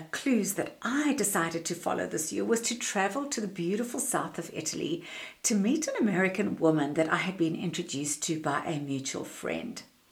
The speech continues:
We had contact over Zoom a few times, and both of us knew we needed to meet in person. We knew that this was more than just,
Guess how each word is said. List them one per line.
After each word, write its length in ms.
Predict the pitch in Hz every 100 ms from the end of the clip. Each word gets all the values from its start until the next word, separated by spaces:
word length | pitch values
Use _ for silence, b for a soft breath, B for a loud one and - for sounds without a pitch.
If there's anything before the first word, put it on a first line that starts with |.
| B B B B B B
We 200 | 285 320
had 180 | 247 -
contact 520 | 214 202 202 196 -
over 220 | 190 160 156
Zoom 360 | 143 143 170
a 80 | 160
few 220 | 156 143
times, 640 | - - 156 185 190 180
and 260 | 135 - -
both 240 | 185 196
of 60 | 262
us 180 | 269 269
knew 180 | 285 349
we 140 | 359
needed 340 | 214 185 214
to 100 | -
meet 280 | 190 175 170
in 140 | 170 156
person. 720 | - 151 151 165 143 151 B B B B
We 160 | 220 233
knew 440 | 202 208 262 269
that 220 | 196 190
this 200 | 208 196
was 160 | 226 170
more 460 | 147 160 170 - -
than 240 | 160 156
just, 760 | - 180 185 - - - -